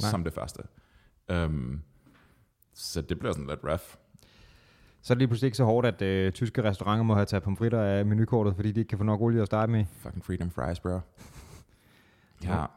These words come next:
Speaker 1: underlige, øh, konsekvenser, der kommer for sådan noget der rundt omkring i verden.
Speaker 2: Mhm. Ja, og det viser også, hvor skrøbeligt det har været, ikke? Fordi
Speaker 1: Mhm.
Speaker 2: det er sådan lidt, hvis en, hvis et tandhjul i maskineriet går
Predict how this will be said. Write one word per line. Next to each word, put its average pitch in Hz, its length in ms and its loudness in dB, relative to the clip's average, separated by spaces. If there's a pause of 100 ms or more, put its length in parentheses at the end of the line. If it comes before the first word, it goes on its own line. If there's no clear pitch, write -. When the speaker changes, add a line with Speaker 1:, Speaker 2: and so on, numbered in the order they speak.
Speaker 1:
underlige, 92 600 -2
øh, 85 60 -12
konsekvenser, 92 540 -8
der 95 60 -6
kommer 95 260 -2
for 92 80 -12
sådan 95 80 -6
noget 92 140 -2
der 92 80 -2
rundt 92 180 -2
omkring 92 240 -2
i - 20 -4
verden. 92 240 -4 (120)
Speaker 2:
Mhm. 139 400 -2 (320)
Ja, 107 220 0
og 98 140 -6
det 92 80 -6
viser 104 200 -2
også, 104 140 0
hvor 82 100 -12
skrøbeligt 101 400 -6
det 85 80 -6
har 82 60 -10
været, - 280 -10
ikke? 101 80 -10
Fordi 92 140 -6
Speaker 1:
Mhm. 87 60 -6
Speaker 2:
det - 20 -6
er 90 40 -6
sådan 95 120 -2
lidt, 95 160 -4 (480)
hvis 92 280 -4
en, 110 340 -2 (540)
hvis 104 260 -4
et 147 140 -4
tandhjul 117 380 -2
i 87 60 -8
maskineriet 87 460 -6
går 78 460 -8